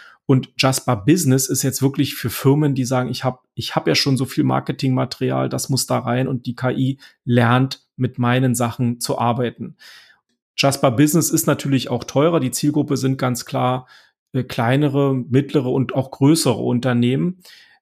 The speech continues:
Aber damit ist einfach so diese Tür offen, wirklich diese ganzen Sachen jetzt auch umzusetzen. Was du gesagt hast, dass die Jasper-Jungs zuhören,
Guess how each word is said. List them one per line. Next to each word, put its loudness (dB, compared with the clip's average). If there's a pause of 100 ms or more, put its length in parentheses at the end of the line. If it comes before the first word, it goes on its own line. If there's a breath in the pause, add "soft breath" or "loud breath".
(140)
Aber 2
damit -2
ist -4
einfach -2
so -6
diese -6
Tür 2
offen, 0
wirklich -4
diese -6
ganzen -2
Sachen -2
jetzt -2
auch -8
umzusetzen. -4 (1000 loud breath)
Was 0
du 2
gesagt 0
hast, -2
dass -2
die -2
Jasper-Jungs 0
zuhören, 0